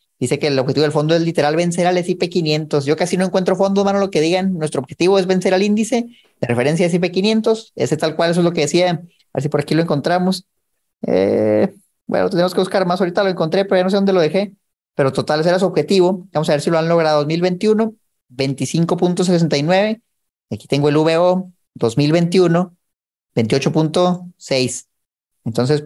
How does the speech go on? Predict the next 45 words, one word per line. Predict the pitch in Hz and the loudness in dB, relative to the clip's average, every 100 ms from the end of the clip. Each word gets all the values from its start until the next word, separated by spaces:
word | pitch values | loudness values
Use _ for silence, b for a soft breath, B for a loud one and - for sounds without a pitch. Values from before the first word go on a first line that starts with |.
| - | -6
pues | - 131 | -4 -2
no | 170 | 0
lo | 196 | 0
vencieron, | 190 175 226 226 233 233 - _ _ | 0 2 2 4 0 -2 -8 _ _
pero | - 120 | -2 0
tampoco | 117 135 156 | 0 0 0
estuvo | 165 175 | 0 0
tan | 156 | 0
mal, | 156 | -2
no | 170 | -2
estuvo | 170 175 | -2 -2
tan | 175 131 | 0 0
lejos. | 135 156 156 - _ _ _ _ _ | 0 -2 -4 -8 _ _ _ _ _
Y | - | -6
luego | - 170 | -2 0
ya | 170 | 0
dos | 175 | 0
mil | 175 185 | 2 0
veintidós, | 180 165 165 175 - | 0 0 0 -2 -2
ya | 175 | 0
veremos. | 190 190 170 170 170 | 2 0 0 -4 -2
Ahorita | 160 180 | -2 0
llevan | 180 185 | 0 0
menos | 180 175 151 | 0 -2 0
diecinueve, | 156 151 147 180 170 175 170 - _ _ _ _ _ | -2 -2 0 0 0 -2 -8 -20 _ _ _ _ _
pero | - 113 | -2 0
no | 113 | 2
viene | 123 135 | 2 0
el | 139 | 0
dato | 139 139 | 0 0
de | 147 | 0
septiembre, | 135 113 - 127 147 143 - _ _ _ _ | -2 -4 -2 -2 0 -4 -6 _ _ _ _
que | 127 | -6
casi | - 127 151 | -2 -2 -2
creo | 139 | -2
que | 143 | -2
septiembre | 147 - 135 143 | -2 -2 -2 0
fue | 151 | 0
el | 147 | 0
peor | 151 147 | 0 2
mes | 151 151 | 2 0
de | 151 | 0
todo | 156 | 0
el | 147 | 0
año. | 147 151 139 | 0 -2 -4